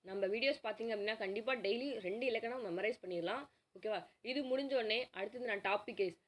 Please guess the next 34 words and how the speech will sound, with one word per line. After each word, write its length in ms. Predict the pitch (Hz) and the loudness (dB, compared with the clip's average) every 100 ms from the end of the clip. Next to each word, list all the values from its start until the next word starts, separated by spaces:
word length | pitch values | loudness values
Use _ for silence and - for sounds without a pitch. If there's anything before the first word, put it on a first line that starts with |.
| _ | _
வேர்ச்சொல், 460 | 202 240 240 220 180 - _ _ 196 | 4 4 4 0 0 -6 _ _ -2
அதுக்கப்புறம் 460 | 196 196 220 262 - _ - | 0 2 0 -2 -4 _ -6
ஓமையால் 460 | 220 240 233 226 208 - | -2 0 0 0 -4 -4
விளக்கப்பெறும், 540 | 196 202 - 202 190 190 - _ _ _ _ _ _ _ _ | 0 0 0 0 0 -2 -12 _ _ _ _ _ _ _ _
இந்த 100 | 208 233 | -8 -2
மாதிரி 160 | 247 285 | 0 2
நான் 180 | 240 196 | 2 2
டாபிக் 260 | 226 240 233 | 2 2 -2
வைஸ் 200 | 254 - 214 | -2 -2 -4
போடுறேன். 280 | 175 294 - | 0 -2 -2
அப்படி 320 | 214 - 302 | -6 -4 -4
பார்க்கும்போது 540 | - 240 247 233 214 302 | -4 -6 -4 -4 -2 0
உங்களுக்கு 400 | 247 226 269 240 214 | 0 0 0 0 -2
வந்து 180 | 240 285 | 0 0
ரொம்ப 340 | 240 254 294 | 0 0 -2
ஈஸியா 420 | 220 226 233 196 170 | -2 -4 -2 0 0
இருக்கும். 240 | 214 254 - _ - | -2 -4 -8 _ -12
இன்னும் 160 | 214 240 | -2 0
ஒரு 160 | 214 208 196 185 | 2 2 0 -2
ஃபோர் 200 | 202 202 | -2 2
டேஸ்ல 280 | 220 254 220 | 2 2 0
வந்து 140 | 196 | 0
நான் 120 | 220 196 | -2 0
அந்த 80 | 196 | 0
வீடியோஸ் 200 | 208 220 | 0 0
வந்து 220 | 180 190 - | -2 -6 -8
அப்லோட் 320 | - 233 240 233 | -12 -4 -4 -4
பண்ணிடுவேன். 360 | 185 175 277 - - _ 202 | -4 -4 -4 -8 -16 _ 0
டெய்லியும் 300 | 214 277 196 | 0 0 -2
அதையும் 200 | 240 254 | -2 0
பார்த்து 280 | 202 196 196 | 0 0 -4
செக் 240 | 185 - | -8 -6
பண்ணிக்கோங்க. 400 | 214 170 165 202 311 - _ _ 202 | -6 -2 -2 -2 -4 -10 _ _ -4
ஓகேவா? 280 | 220 208 | 2 4